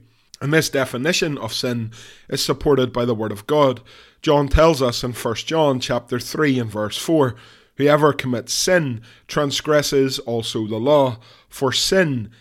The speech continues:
is the transgression of the law." So when we sin, we are breaking God's law. So every sin both original and actual, is a transgression of God's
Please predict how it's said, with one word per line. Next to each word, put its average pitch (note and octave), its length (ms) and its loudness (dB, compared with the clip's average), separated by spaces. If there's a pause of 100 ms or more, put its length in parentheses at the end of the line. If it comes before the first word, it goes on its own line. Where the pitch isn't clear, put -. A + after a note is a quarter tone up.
(120)
is C#3 180 -4
the C3+ 100 2
transgression B2+ 960 -4 (280)
of C#3 220 2
the D#3+ 120 0
law." D#3 300 2 (880)
So - 140 -4
when C#3 220 2
we B2+ 180 0
sin, C#3+ 580 2
we C3+ 180 0
are A#2+ 160 2
breaking B2 720 -2
God's A2 380 -4
law. C#3+ 320 2 (560)
So D3+ 220 -4
every F3+ 380 4
sin E3 500 2 (320)
both B2+ 320 0
original C3+ 720 2
and A#2 260 -6
actual, B2 600 -2
is B2+ 160 -4
a B2+ 80 0
transgression C#3+ 1000 -2
of C3+ 200 -6
God's A2+ 480 -4